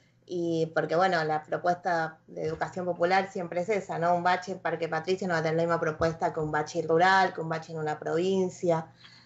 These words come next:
Y lo que tienen las juventudes acá es que tienen un montón de, de metas de éxito que son imposibles de cumplir, digamos,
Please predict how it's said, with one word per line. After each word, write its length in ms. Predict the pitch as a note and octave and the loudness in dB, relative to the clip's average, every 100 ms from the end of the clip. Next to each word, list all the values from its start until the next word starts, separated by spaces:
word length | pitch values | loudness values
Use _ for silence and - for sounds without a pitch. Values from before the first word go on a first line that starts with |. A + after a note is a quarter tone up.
| _ - | _ -12
Y 600 | G3 F#3+ F#3+ F#3+ F#3+ F3+ | -4 0 2 4 2 4
lo 140 | F#3 | 4
que 100 | F#3 | 2
tienen 260 | F#3+ C4+ B3+ | 2 4 4
las 120 | G3 | 2
juventudes 500 | G3+ F3+ F3 G#3+ A3+ | 0 -2 0 -2 0
acá 220 | G3 G#3+ | -2 -2
es 60 | A#3 | -2
que 120 | A#3 | -4
tienen 300 | F#3+ F#3+ F#3+ | -2 -2 0
un 100 | F#3+ | 0
montón 480 | G3+ F#3 F#3+ G3 G#3 | 0 -2 0 -2 0
de, 480 | F#3+ F3 E3 E3 E3 - _ _ - _ _ _ - | 0 2 2 -2 -6 -16 _ _ -20 _ _ _ 0
de 120 | F3+ | 2
metas 360 | A3 A#3 A3+ | 4 2 2
de 160 | G3 G3 | 2 2
éxito 680 | G#3+ - G3 - F#3+ B3 - _ - | 0 -6 -10 -6 -6 -6 -12 _ -12
que 100 | F#3 | -8
son 180 | G#3 G#3 | -6 -4
imposibles 580 | G3 E3 - G3 E3+ | -4 -6 -4 -2 0
de 100 | D#3+ | -2
cumplir, 420 | D#3 D#3+ D#3 D3+ - - | -4 -4 0 0 0 -12
digamos, 540 | E3 D#3+ D#3+ D#3 D3+ | -4 -2 0 2 0